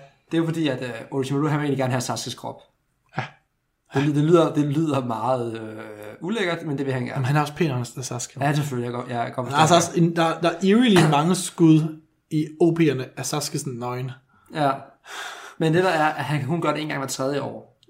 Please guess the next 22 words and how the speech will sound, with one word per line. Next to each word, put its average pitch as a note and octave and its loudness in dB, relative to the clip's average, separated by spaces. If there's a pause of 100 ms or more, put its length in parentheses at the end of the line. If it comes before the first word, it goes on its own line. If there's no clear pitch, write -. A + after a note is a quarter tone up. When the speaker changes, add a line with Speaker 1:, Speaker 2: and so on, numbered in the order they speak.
(100)
Speaker 2:
Det - 2
er G3 6
sådan, C#4+ 6
det F3+ 6
er. A2 4 (240)
Ja, G3 8
Speaker 1:
Og G3+ 8
Speaker 2:
ja. C3 4
Speaker 1:
netop, F3+ 6 (160)
og E3 4
fordi G3+ 0
at D3 2
han, C#3+ -2
han D#3+ -2
egentlig F3+ 2
skal C3 -2
gøre C#3+ 6
det D#3+ 4
med B2 0
det A2+ -4
samme, C3+ 2
Speaker 2:
Mhm. D#3 4